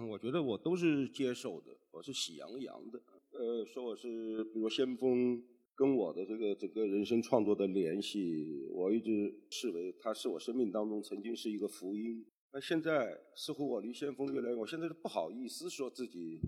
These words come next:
这么一个老头，还说自己先锋呢，这有点像一个谎言了。那么我的自己的作品似乎也在，也在证实，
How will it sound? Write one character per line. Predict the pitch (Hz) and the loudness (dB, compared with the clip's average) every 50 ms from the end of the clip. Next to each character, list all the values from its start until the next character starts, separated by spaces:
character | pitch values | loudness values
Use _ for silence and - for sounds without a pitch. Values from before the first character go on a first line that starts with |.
| - - | -6 -4
这 | - | -6
么 | 131 120 120 | -4 -2 -2
一 | 120 | 0
个 | 117 123 | 0 -2
老 | 117 92 65 - | -2 -2 -4 -6
头， | - - 92 101 | -10 -8 -8 -8
还 | 95 - | -6 -8
说 | 110 - 131 120 | -8 -6 -8 -8
自 | 123 135 117 | -6 -8 -10
己 | 85 78 | -10 -10
先 | - - - 110 101 98 92 | -6 -4 -2 -2 -4 -4 -6
锋 | 101 95 92 87 85 | -6 -6 -4 -6 -8
呢， | 80 73 62 50 - - - - _ _ _ _ | -10 -12 -16 -18 -20 -20 -20 -20 _ _ _ _
这 | - 131 | -2 2
有 | 135 131 156 | 4 4 4
点 | 165 139 107 | 4 4 2
像 | - 151 127 | 2 0 0
一 | 113 | 0
个 | 113 127 | 0 0
谎 | 123 - 110 - - - | 0 0 -2 -4 -4 -8
言 | - - - 101 - 98 104 | -12 -16 -18 -16 -8 -6 -6
了。 | 104 - - - - _ _ _ _ _ _ _ | -6 -6 -8 -16 -20 _ _ _ _ _ _ _
那 | 107 | -2
么 | 120 123 | 0 2
我 | 110 110 | 4 4
的 | 123 139 | 2 2
自 | - 170 160 | 2 0 0
己 | 113 120 | 0 0
的 | 110 127 | 0 0
作 | 127 - 180 143 120 | 2 4 4 4 6
品 | 113 - 90 87 92 95 101 110 110 110 110 110 - | 4 2 0 0 0 0 0 -2 -2 -4 -6 -8 -12
似 | - - 123 | -14 -14 -10
乎 | 107 113 110 | -6 -4 -4
也 | 104 95 87 | -2 -4 -4
在， | 104 104 104 104 101 98 - - _ | -2 -2 -2 0 -2 -2 -4 -8 _
也 | - 101 107 | -12 -8 -6
在 | 117 123 120 | -4 -6 -2
证 | - 156 120 85 | -2 -2 -2 -2
实， | - - - | -6 -12 -14